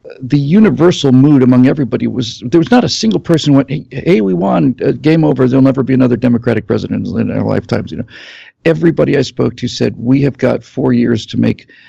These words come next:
really make some fundamental, uh, advances in this country. And I, I think we've got four years to grow an entire crop of conservatives. My, my messaging going forward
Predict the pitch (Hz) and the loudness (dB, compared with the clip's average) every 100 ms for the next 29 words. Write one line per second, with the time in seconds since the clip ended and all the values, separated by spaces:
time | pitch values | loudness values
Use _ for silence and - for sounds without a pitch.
0 | _ _ 135 135 143 135 135 - - 117 | _ _ 0 4 4 4 4 0 0 -2
1 | 117 - 139 143 131 127 123 - - 127 | -2 -2 0 2 2 0 -2 -6 -8 -6
2 | 123 127 120 120 113 123 120 127 - 123 | -2 -2 -2 -4 0 0 0 -4 -2 -4
3 | 120 123 113 113 _ _ - - - 135 | -4 -2 -2 -2 _ _ -16 -14 -6 -4
4 | - 139 131 117 135 123 - 127 120 120 | -2 -2 -2 0 -2 -4 -4 -2 0 -2
5 | 120 120 110 123 117 - _ _ _ _ | -4 -8 -2 0 0 -2 _ _ _ _
6 | - - 127 120 120 127 135 120 - 135 | -20 -8 -2 0 0 0 0 -2 -2 -2
7 | 123 113 - 113 131 147 131 117 131 165 | -2 -4 -4 -4 -2 0 0 2 2 2
8 | - 151 151 196 170 165 139 151 135 139 | 0 0 0 2 -2 -4 -4 -2 0 2
9 | 127 - 143 131 117 | 0 0 0 2 0